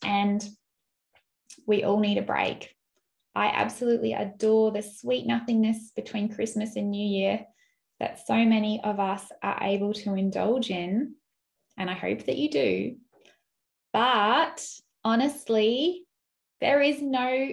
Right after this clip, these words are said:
end when it comes to your brand. There is no invisible finish line. Your brand is a continually evolving entity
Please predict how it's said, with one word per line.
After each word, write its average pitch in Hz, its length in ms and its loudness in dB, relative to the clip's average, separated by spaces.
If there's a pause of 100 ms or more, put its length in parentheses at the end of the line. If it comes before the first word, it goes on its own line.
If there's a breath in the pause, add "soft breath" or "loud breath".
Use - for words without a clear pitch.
(120)
end 226 600 -2
when 214 180 0
it 214 140 -6
comes 208 300 -2
to 214 80 -6
your 196 180 0
brand. 180 480 -4
There 226 160 2
is 240 140 0
no 254 460 2 (180)
invisible 226 580 0
finish 190 420 -6
line. 185 540 -2 (600 soft breath)
Your 226 180 6
brand 240 460 2
is 240 160 -2
a 240 80 0
continually 226 1300 2
evolving 220 880 0
entity 208 840 -4